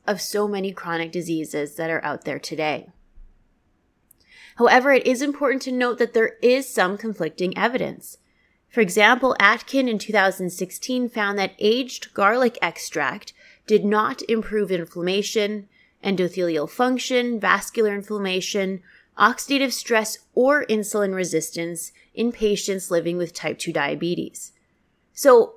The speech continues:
perhaps what the difference with this clinical trial was is that they used aged garlic extract. So maybe in this scenario, aged garlic extract is not the best form of garlic to take,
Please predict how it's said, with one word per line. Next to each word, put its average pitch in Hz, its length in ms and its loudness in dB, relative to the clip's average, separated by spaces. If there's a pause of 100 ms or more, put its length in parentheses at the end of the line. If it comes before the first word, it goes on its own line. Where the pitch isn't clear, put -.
perhaps 247 640 0
what 240 140 -10
the 214 80 0
difference 220 460 0
with 175 140 -12
this 311 200 2
clinical 185 440 -2
trial 160 320 -2
was 165 260 2
is 180 100 -6
that 190 180 0
they 202 60 2
used 202 440 -4 (140)
aged 214 500 2
garlic 165 360 0
extract. - 720 -10
So 220 460 0 (640)
maybe 262 320 0
in 262 140 2
this 233 180 4
scenario, 190 560 2
aged 202 420 0
garlic 185 360 2
extract 170 460 -2
is 175 80 -4
not 196 240 -4
the 190 180 -2
best 202 420 -4
form 208 380 -2
of 185 120 -4
garlic 170 340 -2
to - 80 -14
take, - 520 -2